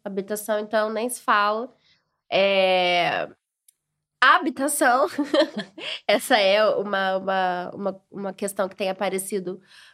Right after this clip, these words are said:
muito aqui em Portugal e que tem levado a um outro, a uma outra questão que é dos repatriamentos. Às vezes há alguns pedidos e aumentou esse pedido de repatriamento, de retorno voluntário pro Brasil, mediante a situação, né? A pessoa não consegue pagar uma casa, o salário é baixo,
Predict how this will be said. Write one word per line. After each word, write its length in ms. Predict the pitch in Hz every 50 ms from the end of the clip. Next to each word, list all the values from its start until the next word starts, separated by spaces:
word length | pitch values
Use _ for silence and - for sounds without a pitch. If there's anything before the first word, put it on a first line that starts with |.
| _ -
muito 720 | 208 208 208 220 233 240 254 269 285 302 302 302 - 262 220
aqui 600 | 220 220 220 - 226 208 202 202 208 233 262 -
em 120 | - 208 208
Portugal 800 | 196 226 208 202 - 220 208 208 196 202 226 262 320 - - - _ - - _ _ _ -
e 320 | 233 233 240 240 240 226 214
que 60 | - -
tem 100 | 277 247
levado 400 | 240 254 254 247 240 226 233 233
a 60 | 254
um 120 | 247 247
outro, 320 | 240 240 254 254 320 285 - _ _ -
a 100 | - 226
uma 160 | 226 233 226
outra 200 | 233 233 247 233
questão 320 | 233 247 226 233 247 226 220
que 80 | 247
é 60 | 226
dos 160 | 220 233 220 247
repatriamentos. 920 | 233 226 226 247 226 220 - 220 226 240 - 226 214 220 233 262 254 233
Às 120 | 214 214
vezes 300 | 214 214 208 208 208 208 -
há 240 | - 208 208 214 220
alguns 360 | 220 214 214 214 214 214 -
pedidos 500 | - 226 202 190 202 214 208 196 196 196
e 40 | 196
aumentou 500 | 190 208 220 220 220 220 - 214 202 208
esse 200 | 208 208 - -
pedido 300 | - 214 190 196 202 196
de 100 | 196 196
repatriamento, 840 | 202 190 - 196 185 - 196 190 180 185 180 190 220 226 208 -
de 60 | - 196
retorno 340 | 190 185 - 202 196 202
voluntário 520 | 196 196 196 196 196 190 190 180 185 190 190
pro 100 | 202 190
Brasil, 340 | 185 196 190 190 196 185 185 - - - - _ _ _ -
mediante 420 | - 202 208 202 202 190 190 202
a 40 | 190
situação, 540 | 190 - - 196 196 202 - - 262 320 302
né? 120 | 226 196
A 40 | 190
pessoa 300 | 196 208 196 - 220 202
não 100 | 202 202
consegue 480 | 208 214 208 208 208 - 196 185 190 190
pagar 300 | - 226 226 226 220 208
uma 160 | 214 214 220
casa, 360 | - - 202 190 190 190 196
o 40 | 196
salário 340 | - 214 202 202 208 208 214
é 40 | 214
baixo, 560 | 214 208 208 220 240 262 302 294 - -